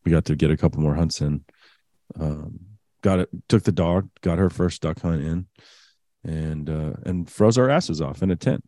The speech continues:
Everyone else has, uh, campers out there, and it was, like, in the twenties and, uh, yeah, mid twenties, upper twenties at night. So literally, Henry sleeping in his hunting jacket, his gloves, his hoodie. Like,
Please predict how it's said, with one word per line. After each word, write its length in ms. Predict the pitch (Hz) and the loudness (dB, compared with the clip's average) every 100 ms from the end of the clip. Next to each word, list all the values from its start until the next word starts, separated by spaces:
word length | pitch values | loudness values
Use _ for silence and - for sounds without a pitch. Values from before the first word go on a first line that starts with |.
| _ _ _ _ - | _ _ _ _ -6
Everyone 280 | 87 85 | -2 0
else 200 | 87 85 | 0 0
has, 320 | 87 82 80 82 | 0 0 0 0
uh, 440 | 80 80 80 80 - | 0 0 -2 -4 -2
campers 480 | 120 - 58 - - | -2 0 -6 -8 -10
out 140 | 73 - | -10 -8
there, 240 | - - - | -8 -8 -12
and 100 | - | -6
it 100 | 80 | -4
was, 380 | 82 80 76 - _ _ | -2 -4 -6 -14 _ _
like, 180 | - - _ _ - | -12 -12 _ _ -6
in 100 | 85 | -4
the 80 | 78 | -2
twenties 400 | 92 85 82 80 | 0 2 0 -2
and, 240 | 78 73 - - - - - _ _ - | -4 -6 -16 -20 -20 -20 -20 _ _ -2
uh, 440 | - 101 101 107 101 _ _ _ _ - | 2 6 6 4 0 _ _ _ _ 6
yeah, 140 | 180 - | 6 6
mid 180 | 147 135 | 2 4
twenties, 460 | 135 120 120 120 - | 8 8 6 2 -2
upper 160 | - | 0
twenties 380 | 95 87 87 82 | 2 4 4 4
at 80 | 82 | 2
night. 260 | 80 87 - - | 2 0 0 -8
So 320 | - 80 76 | -2 0 2
literally, 440 | - 139 131 95 87 _ _ - | 8 10 12 10 2 _ _ 2
Henry 200 | 120 120 | 8 8
sleeping 320 | - 113 110 | 8 6 6
in 100 | 101 | 4
his 140 | 78 76 | 2 4
hunting 300 | 123 135 123 | 4 6 6
jacket, 500 | 113 107 107 107 - _ _ - | 8 8 8 6 4 _ _ -8
his 120 | 78 | -6
gloves, 520 | 76 104 107 104 95 | 2 4 6 6 2
his 160 | - 78 | -2 6
hoodie. 440 | 107 104 98 95 _ _ _ _ _ _ _ - | 8 10 8 6 _ _ _ _ _ _ _ 0
Like, 320 | 87 - | 0 -2